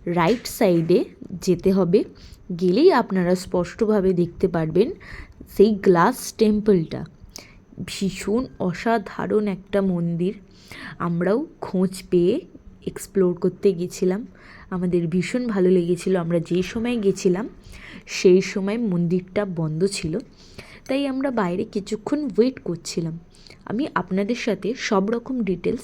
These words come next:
শেয়ার করেছি, মন্দিরটা কখন খোলে,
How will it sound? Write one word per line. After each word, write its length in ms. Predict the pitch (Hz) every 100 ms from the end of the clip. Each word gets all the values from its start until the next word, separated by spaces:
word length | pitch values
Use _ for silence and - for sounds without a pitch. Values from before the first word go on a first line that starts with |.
| -
শেয়ার 240 | 190 175 185
করেছি, 400 | 185 170 165 214 214 - - - - - -
মন্দিরটা 560 | 185 180 180 180 214 170 240
কখন 240 | 190 208 208
খোলে, 400 | 208 - 165